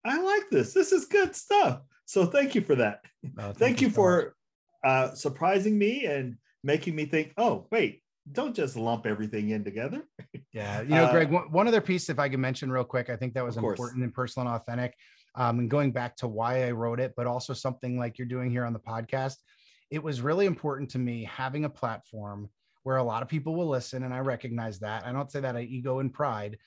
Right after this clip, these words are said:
Speaker 2: I say it out of responsibility. It was really important for me to amplify a lot of voices. And throughout Personal Authentic, I believe it's over a hundred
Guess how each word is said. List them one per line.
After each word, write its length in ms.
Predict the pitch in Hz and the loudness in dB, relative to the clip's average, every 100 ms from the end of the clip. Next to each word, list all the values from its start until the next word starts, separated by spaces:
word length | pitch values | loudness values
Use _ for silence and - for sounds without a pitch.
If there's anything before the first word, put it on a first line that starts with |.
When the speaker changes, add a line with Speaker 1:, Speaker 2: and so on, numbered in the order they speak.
| _ _ _ | _ _ _
Speaker 2:
I 100 | - | -8
say 220 | 135 185 202 | -4 0 0
it 60 | |
out 140 | 226 202 | 0 0
of 60 | |
responsibility. 920 | 135 - 131 123 - 107 110 101 98 98 | -2 -4 -6 -6 -8 -8 -8 -8 -10 -12
It 80 | |
was 160 | 135 123 | -8 -6
really 260 | 139 170 190 | -4 -2 -2
important 440 | 151 147 135 131 | -2 -4 -4 -4
for 80 | 123 | -4
me 140 | 120 | -4
to 200 | 113 107 | -4 -8
amplify 440 | 120 123 123 - 110 | -6 -6 -6 -6 -8
a 80 | 107 | -6
lot 200 | 104 101 | -8 -10
of 80 | 92 | -12
voices. 580 | 104 113 - _ - _ _ _ _ - | -16 -18 -20 _ -20 _ _ _ _ -4
And 120 | 143 | -2
throughout 340 | - 147 170 175 | 2 2 2 0
Personal 400 | 160 - 135 127 | -2 0 0 0
Authentic, 520 | 117 120 117 110 - | -2 -6 -8 -8 -10
I 60 | 117 | -8
believe 240 | 131 143 | -6 -4
it's 140 | 139 143 | -4 -2
over 220 | 127 131 | 0 0
a 80 | 123 | 0
hundred 680 | - 165 123 110 101 160 | -2 -2 -2 -4 -8 -8